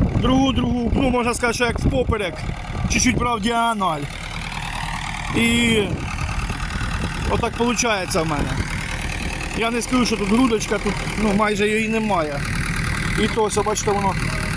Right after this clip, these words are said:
земля сировата, грудка. Не знаю, що воно буде, ну щось буде. Приїхав, друзі, на другий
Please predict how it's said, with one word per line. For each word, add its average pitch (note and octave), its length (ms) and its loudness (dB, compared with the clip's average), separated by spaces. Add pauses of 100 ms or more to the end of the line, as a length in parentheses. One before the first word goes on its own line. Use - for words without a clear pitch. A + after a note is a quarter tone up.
(140)
земля G#3 300 0
сировата, G#3 680 2
грудка. D#3+ 500 0 (1400)
Не G#3 100 2
знаю, G3 360 0
що - 140 2
воно A3+ 180 2
буде, A3+ 280 2
ну G#3+ 120 0
щось A#3 200 -2
буде. A3+ 340 0 (3000)
Приїхав, F3+ 420 0
друзі, D#3+ 240 0
на D#3+ 120 0
другий D#3+ 360 0